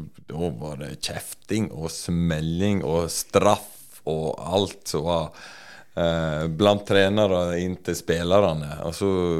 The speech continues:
innad i garderoben var det jo mye mer, det som de kaller for banters i England, altså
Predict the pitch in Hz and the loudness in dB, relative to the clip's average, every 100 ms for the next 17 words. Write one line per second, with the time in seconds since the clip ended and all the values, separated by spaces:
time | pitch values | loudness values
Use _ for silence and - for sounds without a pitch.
0 | 78 76 73 - - 90 120 110 87 78 | -2 -6 -8 -12 -8 -2 0 0 0 0
1 | - 85 82 90 85 87 90 90 82 85 | -4 -6 0 2 2 0 0 -4 -6 -2
2 | 90 104 82 78 82 82 82 82 - - | 0 2 0 -4 -6 -6 -6 -8 -10 -6
3 | 80 82 80 80 78 95 98 90 85 85 | -4 -2 -2 -2 0 0 2 2 2 0
4 | 85 85 78 98 95 - 85 82 - 78 | -2 -4 -2 0 -2 -2 -2 -2 -4 -6
5 | 82 95 95 90 76 78 80 - | -2 0 0 -2 -4 -6 -8 -4